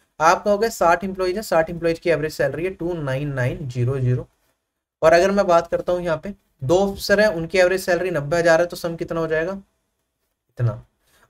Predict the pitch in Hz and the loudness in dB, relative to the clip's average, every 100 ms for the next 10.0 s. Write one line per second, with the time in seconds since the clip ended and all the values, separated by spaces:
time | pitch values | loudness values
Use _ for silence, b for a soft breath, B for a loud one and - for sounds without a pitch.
0 | - 160 190 - 196 202 190 185 202 208 | 4 4 4 0 0 2 2 2 0 2
1 | 160 170 170 165 165 175 165 170 185 190 | 2 -2 0 0 0 -2 -2 -4 -6 -4
2 | 160 151 151 165 143 143 143 139 135 156 | -2 0 0 0 0 -2 -2 -6 -6 -6
3 | 170 - - 147 143 113 117 - 143 143 | -10 -12 -12 -10 -6 -4 -4 -6 -10 -10
4 | 170 _ _ _ _ _ _ _ - 147 | -12 _ _ _ _ _ _ _ 0 4
5 | 165 170 180 170 170 175 196 185 160 190 | 4 2 2 2 2 -2 -2 0 0 0
6 | 208 208 202 202 202 196 196 196 196 170 | -2 -2 -2 -2 -4 -6 -4 -4 0 2
7 | 180 196 175 175 170 190 175 135 156 180 | 2 0 0 -2 -2 -8 -8 -2 0 2
8 | 180 180 202 180 147 147 123 127 127 165 | 0 2 2 2 0 0 0 0 2 0
9 | 190 175 185 170 147 151 - 151 143 | -2 -2 -2 0 -4 -4 -6 -4 -4